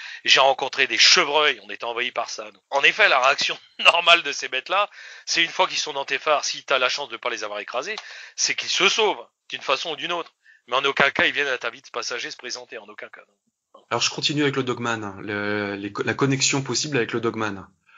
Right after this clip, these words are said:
Speaker 2: L'environnement aussi. L'environnement où tu as vu cette créature, on est près d'un endroit où il y a de l'eau. Et effectivement, aux États-Unis, les Dogmans sont souvent vus dans des zones, euh, où il y a de l'eau, des rivières, des marécages,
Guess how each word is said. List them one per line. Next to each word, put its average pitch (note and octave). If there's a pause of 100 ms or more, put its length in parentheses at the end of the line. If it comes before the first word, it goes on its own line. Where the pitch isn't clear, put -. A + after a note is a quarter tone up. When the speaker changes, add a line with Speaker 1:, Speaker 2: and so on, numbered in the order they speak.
(140)
Speaker 2:
L'environnement B2+
aussi. -
L'environnement A2+
où B2
tu -
as F#2+
vu G#2
cette -
créature, C#3+ (480)
on G#3
est A#2+
près -
d'un C3+
endroit A#2
où D#3
il A#2+
y -
a A#2+
de A2
l'eau. A2 (320)
Et A2
effectivement, D3
aux D#3
États-Unis, C3
les B2
Dogmans B2
sont C3
souvent D3
vus D3+ (500)
dans B2
des C3+
zones, D3
euh, A2
où B2
il C3
y -
a D3+
de A#2
l'eau, A2+ (400)
des G#2+
rivières, G#2+
des F#2+
marécages, G#2